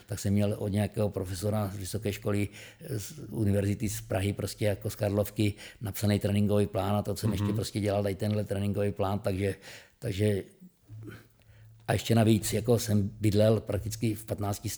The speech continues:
Speaker 1: metrech, skoro by se dalo říct, že jo, takže ono to ukládání toho glykogenu prostě jako do jater, eh,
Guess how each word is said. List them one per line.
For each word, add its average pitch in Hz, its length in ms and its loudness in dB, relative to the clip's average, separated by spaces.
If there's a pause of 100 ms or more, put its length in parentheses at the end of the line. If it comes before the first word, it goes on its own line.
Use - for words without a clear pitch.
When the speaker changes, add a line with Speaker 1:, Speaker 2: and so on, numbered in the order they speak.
(140)
Speaker 1:
metrech, 101 440 0 (180)
skoro 104 340 4
by 98 120 0
se 107 100 -2
dalo 107 200 6
říct, 104 200 2
že 95 120 -2
jo, 104 120 2
takže 101 360 0 (300)
ono 104 220 0
to 104 260 2 (360)
ukládání 104 520 4
toho 107 160 4
glykogenu 101 560 4
prostě 104 340 -2
jako 104 240 2
do 101 80 4
jater, 101 440 4 (300)
eh, 107 220 -2